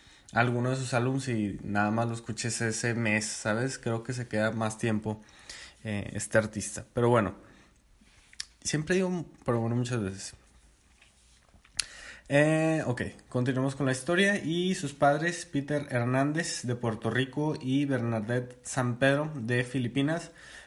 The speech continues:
fueron los que a su corta edad le dieron el apodo de Bruno. Esto debido a que su papá tenía parecido con un luchador que se llamaba Bruno San Martino.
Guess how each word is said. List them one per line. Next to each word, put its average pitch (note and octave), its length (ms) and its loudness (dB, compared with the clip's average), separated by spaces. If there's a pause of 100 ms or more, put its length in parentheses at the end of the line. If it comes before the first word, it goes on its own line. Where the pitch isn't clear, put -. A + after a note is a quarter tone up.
fueron C3+ 340 6
los C#3+ 160 0
que B2+ 100 0
a - 20 0
su A#2+ 140 -4
corta B2 340 2
edad C#3 320 4 (240)
le A#2 180 4
dieron A#2 300 4
el A#2 120 4
apodo A2+ 340 2
de A#2 60 4
Bruno. C#3 440 2 (1300)
Esto C3 300 2
debido C#3+ 340 4
a D3 60 -4
que C#3+ 100 -10
su - 140 -10
papá B2+ 280 4
tenía B2+ 300 0
parecido A#2 340 0
con B2 180 0
un A#2+ 180 2
luchador B2 440 0
que C#3 120 0
se A#2+ 100 -2
llamaba A2 380 4
Bruno B2 440 0 (300)
San C3+ 420 4
Martino. A#2+ 560 0